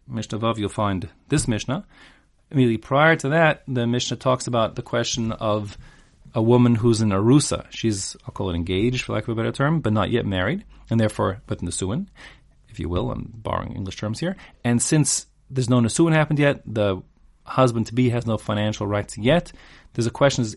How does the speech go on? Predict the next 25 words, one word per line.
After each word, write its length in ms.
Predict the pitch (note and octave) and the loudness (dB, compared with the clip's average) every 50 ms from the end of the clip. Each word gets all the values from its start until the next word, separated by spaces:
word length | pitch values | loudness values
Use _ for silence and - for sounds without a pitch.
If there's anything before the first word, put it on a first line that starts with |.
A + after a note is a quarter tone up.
| - | -2
is 120 | - C#3+ B2+ | 0 0 0
she 160 | - - C3 | 0 0 0
allowed 460 | A#2+ A2 B2 C3 C#3 C3 B2 A#2 G#2+ | 2 2 4 4 6 6 4 2 0
to, 360 | - - B2 A#2+ A2+ G#2+ G#2 - - | 0 2 2 4 2 2 -2 -4 -2
in 120 | B2+ A#2 | -2 0
that, 380 | A2+ G#2 G2 F#2+ - - - - _ _ _ _ - | 0 0 0 -2 -4 -10 -16 -18 _ _ _ _ -16
I'll 100 | - G#2+ | -14 -8
call 160 | - - G#2+ | -6 -4 -2
it 80 | G2+ F#2+ | -2 -2
engagement 460 | F#2+ F#2 G2+ G#2+ A2 A2+ B2 A#2 B2 | -2 -2 0 0 2 2 0 0 0
period, 440 | D3+ G3 G#3 F#3 D#3+ D3+ D#3 D#3+ D#3 - - - _ _ _ | 2 2 4 4 4 4 2 2 0 -4 -10 -20 _ _ _
in 80 | - A#2 | -6 -4
the 60 | G2+ | -2
interim 300 | F2 A#2+ A2+ - C#3+ D3+ | -2 -2 -2 -2 -2 0
period, 200 | D3+ F#3 F3+ E3 | 2 2 2 2
is 120 | C3+ C3 - | 2 2 0
she 100 | - C3 | 2 2
allowed 220 | C3 B2+ B2+ B2 | 2 2 2 0
to 320 | - - B2 A#2 A#2 A2 - - _ _ _ | 0 2 2 4 2 2 -2 -8 _ _ _
sell 400 | - - - B2 A2+ A2+ A2 G2+ | -12 -4 0 2 2 2 2 2
or 80 | G2 | 0
give 220 | G2 G2 A2 G#2 G2 | 0 0 -2 0 0
away 460 | G2+ G2 F#2+ F#2+ F#2+ F2+ F2+ F2+ - _ _ _ _ _ _ _ | 0 2 2 2 2 0 -2 -4 -8 _ _ _ _ _ _ _
her 140 | - - G2+ | -8 -6 -4
assets? 480 | - G2 F#2+ F2+ - D#2 - - - | -2 -2 -2 -4 -6 -10 -14 -14 -16